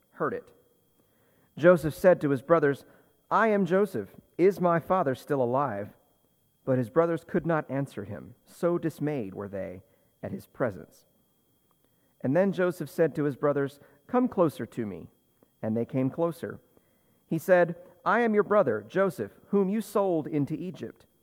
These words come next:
And now do not be distressed or angry with yourselves because you sold me here. For God sent me before you to preserve life.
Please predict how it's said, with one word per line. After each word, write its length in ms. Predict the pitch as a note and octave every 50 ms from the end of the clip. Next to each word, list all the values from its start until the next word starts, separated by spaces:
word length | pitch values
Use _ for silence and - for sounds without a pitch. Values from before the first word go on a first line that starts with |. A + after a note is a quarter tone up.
| _ _ _ _ _ _ _ _ _ _ _ -
And 160 | D3 D3 D#3
now 220 | F3 F#3+ G#3 G#3+
do 160 | F3 E3+ G3
not 200 | G3 G#3+ G3+ -
be 120 | - D#3 D3
distressed 680 | B2+ C#3 - - - - C#3 C#3 D3+ D#3 - - -
or 160 | - B2+ B2+ -
angry 300 | C3+ C#3+ D#3+ C#3+ C#3 C3
with 160 | B2 B2 -
yourselves 600 | A#2+ A#2 - - C3+ B2+ B2 B2+ C3 B2 - - _
because 320 | C#3+ - - D3+ C#3 C3
you 80 | D3+ D3
sold 320 | - - F#3+ F3+ E3 A#2+
me 120 | A#2+ A2+
here. 300 | G#2+ G#2+ G#2 F#2 F#2 G2+ - _ _ _ _ _ _ _ _ _ _ _
For 160 | _ _ D#3 D#3
God 360 | C3 C#3 F3 F#3 G3 G3 D#3+
sent 300 | - - - F#3+ - -
me 140 | F3 E3+ E3
before 400 | C3 C#3+ - - - G#3+ G3+ D3+
you 340 | G#2+ G#2+ F#2+ F2 F2+ - - -
to 120 | - C#3+
preserve 600 | - - D3 B2 A2 C#3 D3 C#3+ C#3 C#3 C#3 - - -
life. 500 | A2+ A#2+ A2 F#2+ D#2 - - - - -